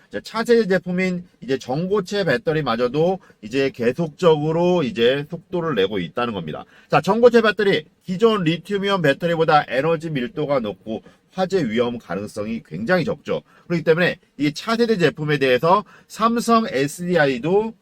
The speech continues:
이제 사활을 걸었다는 겁니다. 그래서 이천이십칠 년까지의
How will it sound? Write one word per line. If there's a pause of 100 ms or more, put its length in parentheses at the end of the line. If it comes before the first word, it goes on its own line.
(100)
이제
사활을
걸었다는
겁니다. (120)
그래서 (220)
이천이십칠
년까지의